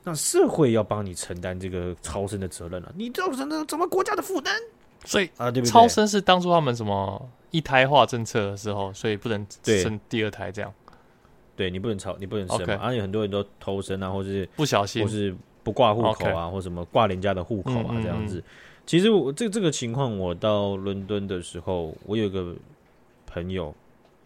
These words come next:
Speaker 1: 我有个同学，然后就是，就是我认识嘛，我算一下，呃，他，他那个时候到伦敦的时候，其实才大概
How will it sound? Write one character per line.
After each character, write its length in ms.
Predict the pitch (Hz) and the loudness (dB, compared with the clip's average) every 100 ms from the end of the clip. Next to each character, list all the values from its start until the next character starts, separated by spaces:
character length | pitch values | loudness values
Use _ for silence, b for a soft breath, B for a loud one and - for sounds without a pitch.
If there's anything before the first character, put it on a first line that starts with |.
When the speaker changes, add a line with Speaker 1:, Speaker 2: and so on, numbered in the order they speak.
| _ _ _ | _ _ _
Speaker 1:
我 100 | 135 | 0
有 60 | |
个 80 | 117 | 0
同 240 | - 95 | -4 -8
学， 160 | 101 90 | -6 -6
然 100 | 87 | -4
后 160 | 92 98 | -6 -6
就 100 | 107 | -10
是， 80 | 101 | -8
就 100 | 110 | -6
是 140 | 101 | -4
我 160 | 98 87 | -4 -2
认 180 | 104 92 | -4 -4
识 160 | - 90 | -6 -8
嘛， 120 | 52 | -10
我 80 | - | -12
算 200 | 92 120 | -2 -2
一 60 | 90 | -2
下， 240 | 92 80 b b b b b b b | -4 -6 b b b b b b b
呃， 680 | 104 104 101 98 95 92 92 | -2 2 2 2 2 2 -2
他， 640 | - - 143 139 135 135 - _ _ - _ _ _ | -6 0 4 4 2 -2 -10 _ _ -20 _ _ _
他 160 | - 170 | -2 0
那 100 | 202 | 0
个 100 | 131 | 0
时 140 | 113 | 0
候 120 | 107 | 0
到 140 | 107 101 | 2 0
伦 240 | 87 85 | -2 -6
敦 160 | 92 90 | -6 -6
的 100 | 82 | -8
时 140 | - | -6
候， 100 | 85 | -6
其 240 | 85 - | -6 -8
实 160 | 85 92 | -8 -8
才 720 | 85 - 78 80 80 80 78 - | -10 -8 -6 -4 -4 -6 -10 -6
大 160 | 85 | -6
概 440 | 80 80 71 76 | -6 -8 -8 -10